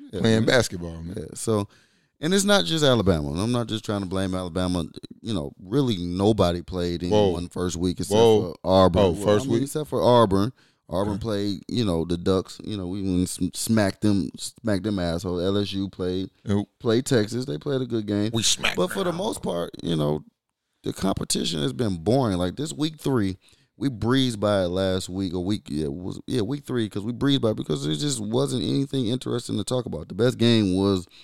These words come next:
Speaker 1: Alabama against South Carolina, which was forty-seven twenty-three and hard to watch.
Speaker 2: Yeah, man, I don't think any game that Sal-, uh, South Carolina's involved in right now is a good game.
Speaker 1: I mean,
Speaker 2: Uh,
Speaker 1: they getting better, but, you know, that ain't, you know, that shouldn't be the game of the week.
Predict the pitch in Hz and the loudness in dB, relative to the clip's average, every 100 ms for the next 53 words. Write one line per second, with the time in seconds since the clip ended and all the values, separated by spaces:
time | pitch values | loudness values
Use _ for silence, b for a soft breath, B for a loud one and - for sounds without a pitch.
0 | B 90 107 110 107 104 92 90 82 87 | B 4 6 6 6 4 4 0 -2 -2
1 | - 87 85 85 85 67 - 85 76 - | 0 0 0 -4 -4 -6 -10 -12 -12 -10
2 | 101 - 107 104 92 92 87 87 87 85 | -10 -6 0 2 2 0 0 -2 -2 -4
3 | 87 85 85 - 82 76 82 73 - - | -4 -8 -4 0 0 0 -2 -6 -8 -14
4 | - _ _ _ 90 85 80 80 82 90 | -20 _ _ _ -12 -8 -8 -8 -6 -6
5 | 82 90 90 87 82 87 85 78 92 87 | -6 -6 -6 -6 -6 -8 -8 -8 -8 -8
6 | 82 _ 92 90 82 - 92 92 92 87 | -12 _ -8 -6 -6 -8 -8 -8 -8 -8
7 | 87 87 85 82 85 82 85 82 82 82 | -8 -8 -10 -10 -10 -10 -12 -12 -12 -14
8 | 80 82 80 80 82 82 78 _ - 185 | -14 -16 -20 _ _ -20 -20 _ -8 -6
9 | 170 190 175 165 117 139 135 127 143 165 | -6 -6 -4 -4 0 4 4 4 0 -4
10 | - 95 87 - - 58 65 64 - _ | -2 -2 -2 -4 -4 -4 -2 -4 -8 _
11 | _ _ _ - 69 52 50 - _ _ | _ _ _ -6 -4 -4 -6 -12 _ _
12 | _ _ _ _ _ - 165 151 123 123 | _ _ _ _ _ -2 0 0 2 2
13 | 95 98 104 92 80 92 302 269 | 4 4 4 4 0 4 4 4